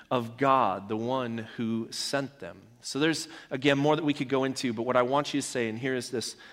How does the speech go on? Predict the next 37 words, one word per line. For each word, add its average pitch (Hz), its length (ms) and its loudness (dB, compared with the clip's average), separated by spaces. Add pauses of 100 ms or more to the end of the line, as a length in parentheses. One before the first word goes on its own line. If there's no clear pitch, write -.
(120)
this 120 160 -4
principle - 460 -4
that 110 80 0
I 110 40 2
really 113 260 2
want 110 240 -4
you 110 80 -4
to 95 80 -10
take 101 160 -6
hold 98 180 -10
of. 95 140 -14 (1000)
Um, 110 260 -2 (1600)
I 131 80 6
want 139 460 4
you 175 120 0
to 147 100 0
see 117 800 -2 (100)
that 127 160 -2
Jesus 131 420 0
tells 127 380 -2
us 113 120 -6
that 113 100 -6
the 117 80 -4
harvest 147 680 2
is 120 200 -6
plentiful. 113 680 -6
Can 135 160 -4
you 151 100 0
say 165 200 0
plentiful 151 580 2
with 156 240 0
me? 156 120 2
The 131 80 4
harvest 156 420 6
is 123 140 0
what? 151 300 6 (580)
Plentiful. 127 640 -4